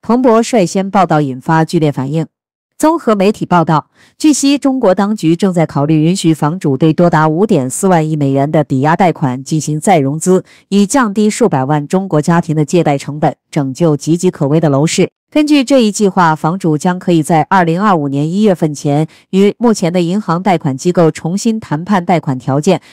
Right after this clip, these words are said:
而银行通常会在一月份对抵押贷款重新定价。此外，房主还将被允许向不同的银行进行再融资，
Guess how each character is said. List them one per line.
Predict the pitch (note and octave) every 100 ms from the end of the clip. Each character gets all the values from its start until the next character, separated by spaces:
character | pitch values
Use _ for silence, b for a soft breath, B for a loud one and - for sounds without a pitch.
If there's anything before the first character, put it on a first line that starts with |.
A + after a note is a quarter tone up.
| b -
而 | G3+
银 | A3 A#3
行 | B3 E3+ F#3+
通 | - A3+
常 | A3 D#3 F3
会 | F#3+ F3
在 | E3
一 | D#3+ G#3+
月 | A#3+ F#3+
份 | E3+ D3+
对 | E3+ D#3+
抵 | C#3
押 | C#3 E3
贷 | F3+
款 | D3+ C#3+ C3
重 | - C#3+
新 | D#3+ F#3+ F#3
定 | F3
价。 | D3+ E3+ - b b b -
此 | G3+
外， | A3 G3+ _
房 | G3+ A#3+
主 | G3 D#3
还 | E3
将 | E3+ F#3+
被 | F#3 E3
允 | E3 G3
许 | E3
向 | D3+ F3+ F3
不 | G3
同 | E3+
的 | E3+ D#3+
银 | E3
行 | F3 D#3 D#3
进 | E3+
行 | D3+ D#3+
再 | E3 F#3
融 | C3+ C#3+
资， | D#3 F#3